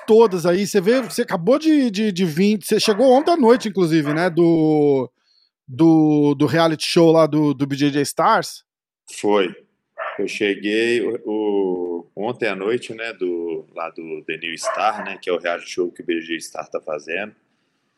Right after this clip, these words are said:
Speaker 2: E, pô, foi maneiro pra caramba, velho. Até, assim, é, s-, passou das minhas expectativas, pra te falar a verdade. Foi muito
Speaker 1: Que
Speaker 2: legal
Speaker 1: massa.
Speaker 2: mesmo, experiência única.
Speaker 1: Como que é o
Speaker 2: Falei
Speaker 1: formato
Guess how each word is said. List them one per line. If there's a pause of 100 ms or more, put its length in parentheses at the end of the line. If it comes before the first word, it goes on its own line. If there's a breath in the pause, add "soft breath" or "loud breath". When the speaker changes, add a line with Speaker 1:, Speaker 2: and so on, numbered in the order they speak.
(380)
Speaker 2:
E,
pô,
foi
maneiro
pra
caramba,
velho. (140)
Até, (240)
assim, (400)
é,
s-, (520)
passou
das
minhas
expectativas,
pra
te
falar
a
verdade.
Foi
muito
Speaker 1:
Que
Speaker 2:
legal
Speaker 1:
massa.
Speaker 2:
mesmo,
experiência
única. (220)
Speaker 1:
Como
que
é (100)
o
Speaker 2:
Falei
Speaker 1:
formato